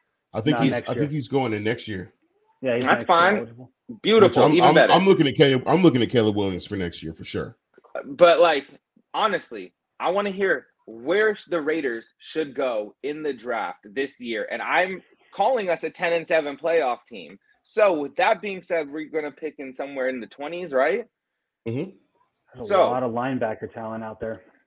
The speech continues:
Speaker 3: Linebackers, where you think we should go?
Speaker 2: I'm
Speaker 1: I think
Speaker 2: I'm
Speaker 1: linebacker
Speaker 2: thinking
Speaker 3: I don't hate that.
Speaker 2: a
Speaker 3: I don't hate
Speaker 2: stud
Speaker 3: that.
Speaker 2: linebacker.
Speaker 3: I don't hate that. I
Speaker 1: Linebacker's a
Speaker 3: like
Speaker 1: good
Speaker 3: that.
Speaker 1: one.
Speaker 3: I like that.
Speaker 1: Linebacker's a good one.
Speaker 3: I wanna
Speaker 1: Defensive end's another good one.
Speaker 2: Mm-hmm.
Speaker 3: I want, I think defensive end. No, not necessarily.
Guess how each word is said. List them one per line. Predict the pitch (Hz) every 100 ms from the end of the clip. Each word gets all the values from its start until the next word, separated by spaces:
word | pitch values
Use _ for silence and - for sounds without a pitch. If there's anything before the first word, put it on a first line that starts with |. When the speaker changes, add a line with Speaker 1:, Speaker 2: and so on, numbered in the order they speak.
| _ _ _ _ _ _ _ -
Speaker 3:
Linebackers, | 143 175 196 202 208 202
where | 202
you | 214
think | 208 190
we |
should | 208 208
go? | 226 254 _ _ _ _ _ _
Speaker 2:
I'm | - 175
Speaker 1:
I |
think | 175 120
Speaker 2:
I'm | 123
Speaker 1:
linebacker | 135 175
Speaker 2:
thinking | 151
Speaker 3:
I |
don't | -
hate | 147 131
that. | 120 117 107 _ _ 156
Speaker 2:
a | 139 - -
Speaker 3:
I | 127
don't | 175 160
hate | 151
Speaker 2:
stud |
Speaker 3:
that. | 131 123
Speaker 2:
linebacker. | 123 110 98 92 107 - _ _ _ _ _ _ _ _ -
Speaker 3:
I |
don't | 143 175
hate | 147
that. | 196
I | 214
Speaker 1:
Linebacker's | 151
a | 127
Speaker 3:
like | 110
Speaker 1:
good | 117
Speaker 3:
that. | 120
Speaker 1:
one. | 113 - _ _ _ _ _ _ -
Speaker 3:
I | 123
like | 101 107
that. | 143
Speaker 1:
Linebacker's | 151 127
a | 120
good | 131
one. | 131
Speaker 3:
I | 135
wanna | 233 285
Speaker 1:
Defensive | 226 123 113
end's | 117 107
another | 113 110
good | 113 113
one. | 110 110 - _ _ _ _ _ _ - _
Speaker 2:
Mm-hmm. | 247 233
Speaker 3:
I | 262
want, | 247 208 180 - - - _
I | 135
think | 156 247 135
defensive | 127 127 117 117
end. | 104 110 143
No, | 240 359 359 349
not | 349 339
necessarily. | 233 - -